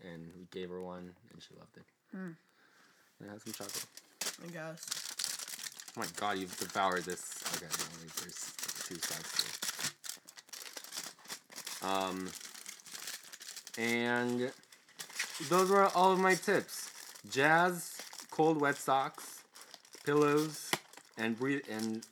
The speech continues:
Speaker 1: blowing your nose right. So.
Speaker 2: Thanks, J P.
Speaker 1: Wow, this is really good. Does it have, like, salt in it?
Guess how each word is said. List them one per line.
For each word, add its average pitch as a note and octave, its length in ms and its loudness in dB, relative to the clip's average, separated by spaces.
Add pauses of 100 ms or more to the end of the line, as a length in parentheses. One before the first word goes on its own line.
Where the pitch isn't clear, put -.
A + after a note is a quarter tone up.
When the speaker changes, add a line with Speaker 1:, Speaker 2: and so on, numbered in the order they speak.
(140)
Speaker 1:
blowing C3 260 4
your B2+ 100 2
nose C3 240 0
right. E2 200 -2 (1800)
So. G2+ 440 0 (260)
Speaker 2:
Thanks, A#3 280 -12
J E3+ 120 -12
P. G3+ 240 -12 (420)
Speaker 1:
Wow, B2 200 -4
this G#2+ 120 -4
is A#2 140 -14
really C#3 160 0
good. G2 280 -8 (220)
Does F#2+ 80 -12
it - 40 -8
have, B2+ 80 -8
like, C#3+ 160 -6
salt - 280 -14
in D3+ 140 -10
it? E3 60 -18